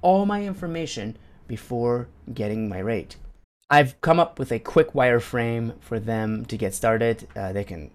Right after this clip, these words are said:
literally go ahead and copy it and improve upon it. I did this wireframe in ten minutes. This is just me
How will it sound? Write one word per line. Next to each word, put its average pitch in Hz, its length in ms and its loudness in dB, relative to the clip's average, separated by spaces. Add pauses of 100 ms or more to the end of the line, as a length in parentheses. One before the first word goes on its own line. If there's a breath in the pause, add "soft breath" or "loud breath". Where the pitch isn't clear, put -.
(100)
literally 110 520 0
go 98 180 -4
ahead 98 200 -6
and 95 180 -12
copy 98 420 -6
it 92 280 -10
and 90 220 -8
improve 98 440 -4
upon 123 300 2
it. 113 180 -2 (320 loud breath)
I 131 120 2
did 143 240 4
this 143 160 -2
wireframe 113 460 0
in 98 80 -4
ten 113 240 -2
minutes. 110 300 -6 (120)
This 131 220 2
is 101 160 -4
just - 320 -8
me 104 420 -2